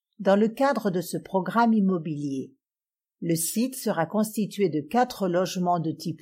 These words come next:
T deux, de deux T trois, ainsi que de trois T quatre. De plus, quatre places de stationnement et dix-sept emplacements pour vélos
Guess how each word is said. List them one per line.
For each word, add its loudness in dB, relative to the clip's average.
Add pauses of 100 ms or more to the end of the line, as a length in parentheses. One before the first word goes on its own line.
T 2
deux, -2 (300)
de -2
deux 0
T 0
trois, -4 (240)
ainsi 0
que 0
de 0
trois 2
T -2
quatre. -6 (580)
De 0
plus, -6 (260)
quatre 4
places 6
de -2
stationnement 2
et 0
dix-sept 0
emplacements 2
pour -8
vélos 0